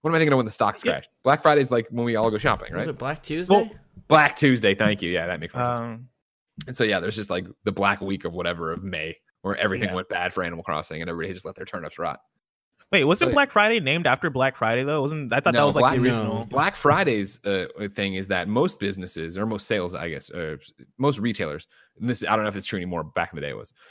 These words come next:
Speaker 1: uh, don't make a profit all year long, with the exception of Black Friday, which is the day after Thanksgiving when everybody goes out to sale to, for, to buy stuff, and that usually pushes their ledgers back into the black.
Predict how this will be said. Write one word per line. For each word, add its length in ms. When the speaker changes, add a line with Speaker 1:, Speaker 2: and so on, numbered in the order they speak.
Speaker 1:
uh, 280
don't 220
make 120
a 40
profit 480
all 180
year 160
long, 460
with 220
the 100
exception 480
of 340
Black 260
Friday, 360
which 160
is 80
the 100
day 240
after 680
Thanksgiving 480
when 140
everybody 220
goes 160
out 100
to 80
sale 400
to, 120
for, 220
to 180
buy 160
stuff, 540
and 100
that 120
usually 280
pushes 300
their 400
ledgers 420
back 260
into 140
the 100
black. 380